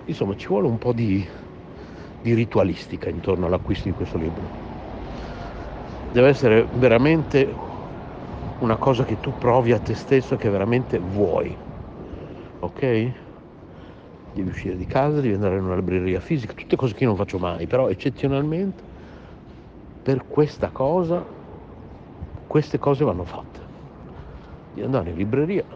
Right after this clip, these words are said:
fisicamente, tu di persona, non devi mandare nessuno, devi comprarlo, se non c'è devi ordinarlo, quando loro ti dicono di tornare torni, lo compri, lo paghi,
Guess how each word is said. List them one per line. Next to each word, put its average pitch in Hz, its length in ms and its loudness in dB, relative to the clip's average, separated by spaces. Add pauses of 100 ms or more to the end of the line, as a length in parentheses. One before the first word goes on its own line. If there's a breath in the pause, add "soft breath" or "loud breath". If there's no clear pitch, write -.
fisicamente, 131 880 0
tu 190 160 2
di 107 100 0
persona, 143 640 4 (340)
non 127 120 0
devi 135 140 6
mandare 110 300 8
nessuno, 147 560 4 (3750 loud breath)
devi 135 200 6
comprarlo, 170 540 8
se 160 140 4
non 123 100 6
c'è 135 160 6
devi 110 180 6
ordinarlo, 113 520 6
quando 110 180 2
loro 113 160 6
ti 110 140 -6
dicono 113 260 0
di 101 80 2
tornare 101 400 2
torni, 214 420 6
lo 110 120 2
compri, 185 400 4
lo 92 120 2
paghi, 220 380 2